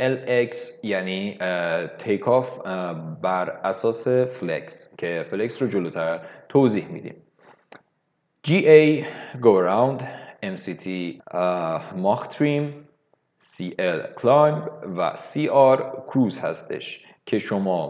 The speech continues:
با تعیین این شش مد برای موتور به هواپیما، اه، بهترین پرفورمنس پروازی رو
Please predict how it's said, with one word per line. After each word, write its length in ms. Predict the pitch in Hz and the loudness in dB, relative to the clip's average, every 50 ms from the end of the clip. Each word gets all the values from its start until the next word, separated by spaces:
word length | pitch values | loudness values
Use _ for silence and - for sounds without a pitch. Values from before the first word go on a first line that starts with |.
| 80 - - | -8 -4 2
با 300 | 110 110 104 92 82 78 | 4 6 6 6 4 0
تعیین 720 | 80 - - - 101 101 98 95 - 135 143 135 113 87 | -4 -8 -8 -6 -4 -4 -4 -4 -4 -4 -4 -2 -2 -4
این 320 | 82 - - 87 87 85 82 | -6 -8 -10 -10 -10 -10 -10
شش 440 | - - - 90 87 87 - - | -8 -8 -6 -6 -6 -6 -6 -6
مد 400 | 98 104 117 127 120 92 - 85 | -2 0 2 2 2 2 0 -4
برای 400 | - 87 82 85 85 82 85 90 | -4 -2 -2 -2 -2 -4 -4 -6
موتور 560 | 92 98 101 113 117 - 160 160 170 180 - - - - - - - - - | -6 -4 -4 -4 -2 0 2 4 4 2 2 -2 -6 -14 -16 -18 -18 -2 4
به 120 | 139 147 | 4 6
هواپیما، 920 | 143 143 143 143 143 143 - 139 131 131 120 107 101 101 98 101 101 95 90 - - | 8 10 10 10 10 10 6 2 2 2 2 0 0 0 -2 -2 -2 -4 -6 -8 -6
اه، 220 | 104 104 104 104 | -4 -4 -2 -2
بهترین 500 | 98 - 113 113 - - 113 110 110 110 | 0 0 0 0 0 -2 -2 0 -2 -2
پرفورمنس 840 | 107 - 120 113 110 113 - 131 131 131 127 127 139 160 170 165 - 160 | -2 0 2 2 2 2 2 0 0 2 2 2 2 2 2 2 0 0
پروازی 640 | 143 147 156 143 139 139 135 135 135 123 135 139 | 0 2 4 4 4 4 4 2 2 2 2 2
رو 420 | 135 135 135 135 135 131 123 131 | 4 4 6 6 6 6 4 2